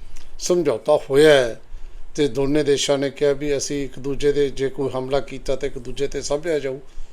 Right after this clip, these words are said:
ਹੁਣ ਤੁਸੀਂ ਦੇਖੋ, ਸਾਊਦੀ ਅਰਬ ਨਾਲ, ਚੀਨ ਨਾਲ, ਅਮਰੀਕਾ ਨਾਲ, ਯਾਨੀ ਦੋਨੇ ਜਿਹੜੇ ਉੱਧਰ ਨੇ ਉਹਨਾਂ ਨਾਲ ਪਾਕਿਸਤਾਨ ਬਿਲਕੁਲ ਠੀਕ ਹੈ।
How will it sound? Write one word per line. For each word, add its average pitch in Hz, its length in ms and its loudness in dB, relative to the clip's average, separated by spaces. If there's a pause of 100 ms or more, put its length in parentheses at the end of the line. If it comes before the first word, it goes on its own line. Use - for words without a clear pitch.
(220)
ਹੁਣ 143 60 0
ਤੁਸੀਂ 131 220 -4
ਦੇਖੋ, - 320 -2 (520)
ਸਾਊਦੀ 147 380 2
ਅਰਬ 135 220 2
ਨਾਲ, 135 280 0 (520)
ਚੀਨ 180 360 6
ਨਾਲ, 143 320 4 (460)
ਅਮਰੀਕਾ 160 500 6
ਨਾਲ, 143 320 2 (520)
ਯਾਨੀ 165 240 6
ਦੋਨੇ 156 520 8
ਜਿਹੜੇ 240 180 12
ਉੱਧਰ 233 240 6
ਨੇ 226 80 4
ਉਹਨਾਂ 247 360 8
ਨਾਲ 247 160 10
ਪਾਕਿਸਤਾਨ 247 540 10
ਬਿਲਕੁਲ 165 300 6
ਠੀਕ - 280 -6
ਹੈ। 175 100 -2